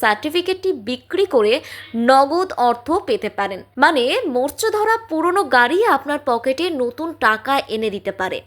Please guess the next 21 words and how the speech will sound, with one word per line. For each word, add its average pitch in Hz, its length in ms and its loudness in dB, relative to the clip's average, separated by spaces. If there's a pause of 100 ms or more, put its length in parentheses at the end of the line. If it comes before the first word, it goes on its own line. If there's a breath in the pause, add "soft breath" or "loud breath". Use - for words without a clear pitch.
(120)
তাহলে 233 300 4 (180)
পুরনো 320 380 0
গাড়িকে 349 380 2
বোঝা 339 320 -2
ভাবছেন 320 380 -2
কেন? 208 220 -2 (460 loud breath)
ভাবুন, 285 320 4
জায়গা 277 400 4
খালি 330 280 0
হবে, 302 240 -2 (300 soft breath)
পরিবেশও 226 440 0
বাঁচবে, 320 360 -2 (360 loud breath)
আর 262 120 4 (240)
আপনার 262 320 0
হাতেও 247 460 -2
আসবে 233 380 2 (200)
বাড়তি 196 300 0
টাকা। 190 340 -6 (520 loud breath)
পুরনো 359 380 4
গাড়ির 294 440 4
বিদায়টাই 226 720 0